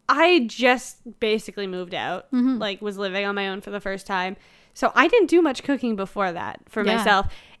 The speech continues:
Speaker 1: And, like, so when I did non-vegan cooking, like, I was always so afraid to undercook things,
Speaker 2: Mm-hmm.
Speaker 1: like chicken and
Speaker 2: Yeah.
Speaker 1: beef and all that stuff. And I also just, like, I got stuck in a rut doing that stuff 'cause it's so easy to just cook up some chicken and whatever.
Speaker 2: Yeah.
Speaker 1: So, like, I think, honestly,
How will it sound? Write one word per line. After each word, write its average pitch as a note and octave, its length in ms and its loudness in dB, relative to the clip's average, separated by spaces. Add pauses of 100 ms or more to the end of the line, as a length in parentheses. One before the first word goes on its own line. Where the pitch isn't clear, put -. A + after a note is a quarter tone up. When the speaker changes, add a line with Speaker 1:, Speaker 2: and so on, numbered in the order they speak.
Speaker 1:
And, D#4 140 6
like, E4 200 6 (220)
so C4+ 280 6
when C#4+ 220 4
I D#4+ 100 4
did C4+ 380 -4
non-vegan A#3 600 0
cooking, D#4+ 480 -2
like, B3 160 0
I A#3 80 2
was C#4+ 140 0
always D#4+ 220 0
so C#4+ 160 0
afraid C#4+ 240 -4
to - 120 -8
undercook G#3+ 540 -8
things, F#4 380 -2
Speaker 2:
Mm-hmm. C4 340 6
Speaker 1:
like G3 180 -2
chicken A#3+ 480 -4
and A3+ 100 -4
Speaker 2:
Yeah. A3+ 320 2
Speaker 1:
beef - 160 -8
and B3+ 120 -4
all A#3+ 120 2
that A#3 200 0
stuff. A#3+ 340 0 (340)
And C4+ 120 2
I D#4 60 6
also E4+ 240 4
just, F4+ 200 0
like, F4+ 280 0
I C4 100 6
got D#4 200 2
stuck - 480 0
in D4+ 100 2
a A3 80 2
rut G3+ 380 2 (160)
doing F4 240 2
that F4 160 2
stuff F4+ 220 0
'cause - 120 -12
it's B3+ 160 -4
so B3+ 160 0
easy C4 220 -2
to A3+ 100 -6
just A3+ 200 -10
cook A3+ 220 -8
up A3 120 -8
some A3 180 -10
chicken B3+ 420 -10
and G3 280 -8
whatever. F#3+ 240 -6
Speaker 2:
Yeah. C4+ 220 -2 (420)
Speaker 1:
So, - 140 -4
like, B3 240 2
I C#4+ 120 4
think, A#4 280 2
honestly, F#4 400 4